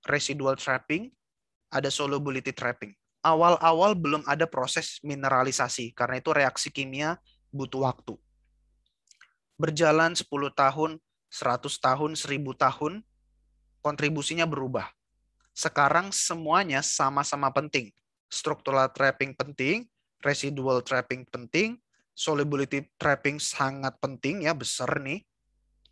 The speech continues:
Mineral trapping juga sangat besar. Oke, karena C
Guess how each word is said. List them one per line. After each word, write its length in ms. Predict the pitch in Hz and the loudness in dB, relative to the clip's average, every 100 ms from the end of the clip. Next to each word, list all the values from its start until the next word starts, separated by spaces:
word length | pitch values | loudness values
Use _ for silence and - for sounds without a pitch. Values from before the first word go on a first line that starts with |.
| _ _ _ 175 | _ _ _ -4
Mineral 320 | 175 170 165 | 2 4 4
trapping 320 | 170 165 190 | 2 0 -4
juga 240 | 156 131 | -4 -4
sangat 240 | - 131 123 | -4 -4 -4
besar. 320 | 127 - 98 - _ _ _ _ _ _ _ _ _ | -6 -8 -2 -4 _ _ _ _ _ _ _ _ _
Oke, 320 | _ 127 147 _ _ _ | _ -6 -6 _ _ _
karena 400 | - 110 131 170 | 0 0 2 0
C 160 | - | 0